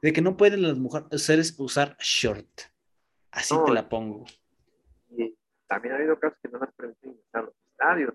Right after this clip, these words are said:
Speaker 2: Es-, esta noticia que salió, no recuerdo cuándo,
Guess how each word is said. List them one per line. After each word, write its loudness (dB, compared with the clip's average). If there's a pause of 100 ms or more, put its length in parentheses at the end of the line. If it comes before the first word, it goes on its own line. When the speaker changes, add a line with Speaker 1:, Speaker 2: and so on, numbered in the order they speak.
Speaker 2:
Es-, -10 (1300)
esta 2
noticia 2
que -4
salió, 4 (160)
no -2
recuerdo -2
cuándo, -4